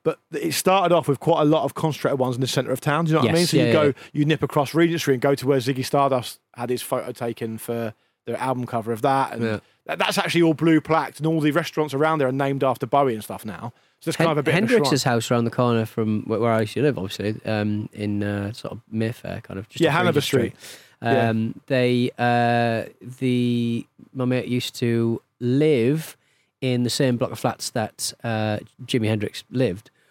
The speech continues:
Speaker 2: and his, uh, and his landlady was a, uh, owner, runner of a, uh, what do you call runner of a, a, a brothel? I can't remember. Um,
Speaker 1: A madam.
Speaker 2: A, a madam. It was a madam. And, uh,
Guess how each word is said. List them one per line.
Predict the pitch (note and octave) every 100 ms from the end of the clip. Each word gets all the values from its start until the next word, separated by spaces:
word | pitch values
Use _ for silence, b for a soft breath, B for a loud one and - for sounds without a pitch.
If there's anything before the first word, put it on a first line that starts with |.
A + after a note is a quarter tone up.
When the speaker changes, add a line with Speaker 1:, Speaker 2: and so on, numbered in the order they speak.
| b b _
Speaker 2:
and | A#2 A2+ A2
his, | - G#2+ A#2+ A2+ G#2 - - _ _ _
uh, | A#2 A2 G#2+ G#2 -
and | A2+ A2 A2 - -
his | - A#2+ A2+ A2 G2+ - -
landlady | B2 C3+ E3 D#3 G#2 G2 G2+ G#2 A2+ b b b -
was | A#2 A2 G#2+ G#2+ G2+ - -
a, | A2+ G#2+ G#2 G#2 G#2 G#2 - -
uh, | A2+ G#2 G2+ G2+ G2 -
owner, | B2+ A2+ A2 G#2+ G#2
runner | A#2+ A2+ G#2+
of | G#2+
a, | G#2+
uh, | G#2 G#2 D#3+ D#3
what |
do | E3+
you | G3
call | F3+ F3+
runner | F3 E3 D#3+
of | D3+
a, | C3 -
a, | C#3 C3
a | B2+
brothel? | C3+ - B2+
I |
can't | A#2 G#2
remember. | G2+ F#2 G#2 G#2
Um, | G#2 G#2
Speaker 1:
A |
madam. | D3+ D#3 A2 A2+
Speaker 2:
A, |
a | A#2
madam. | A#2 A#2 F#2 F#2 -
It | B B -
was | A#2+
a |
madam. | A#2 A#2+ B2 G2 F2+ G#2 B B B
And, | B2+ B2+ B2 A#2+
uh, | B2 A#2+ A#2 A#2+